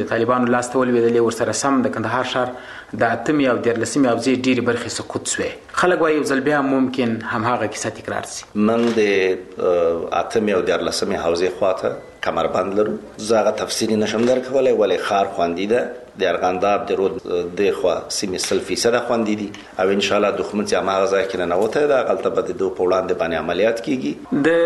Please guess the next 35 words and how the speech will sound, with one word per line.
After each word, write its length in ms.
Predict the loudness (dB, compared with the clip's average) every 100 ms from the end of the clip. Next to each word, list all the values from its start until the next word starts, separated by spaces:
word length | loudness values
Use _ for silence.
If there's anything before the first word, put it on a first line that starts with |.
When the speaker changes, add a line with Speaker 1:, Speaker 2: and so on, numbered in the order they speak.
| 2
Speaker 1:
ارغنداب 340 | 0 0 0 2
وروسته 280 | 0 0
د 60 | 0
حملې 320 | 2 2 2 0
سره 160 | 0 0
مهاله 360 | 0 0 2
وسلوالو 480 | 2 0 2 2 2 0
طالبانو 300 | 0 2 0
د 140 | -2 -4
کندهار 320 | -4 -2 -2 -4
پر 80 | -4
ژړۍ 320 | 0 2 4 4
او 40 |
میوند 320 | 2 2 2
ولسوالیو 540 | 2 0 -2 2 2 2
هم 280 | 2 0
حملې 420 | 0 -2 0 0 0
کړي. 420 | 0 -4 -6 -8 -4
فکر 180 | 0 0
نه 100 | 2
کوئ 200 | 2 0
چې 140 | 0
کندهار 400 | -2 -2 0 -2 0
دې 260 | 2 2
د 20 | 0 0
هلمند 420 | 0 2 2 2
د 280 | 2 2 2 0
برخلیک 300 | -2 -2 -4
سره 160 | -2
مخامخ 360 | -4 -2 -4 -4 -6
سي؟ 80 | -12 -14 -14 0
Speaker 2:
زه 160 | 2 4
ډاډه 260 | 2 2 2
یم 120 | 2
انشاءالله 540 | 0 0 0 2 2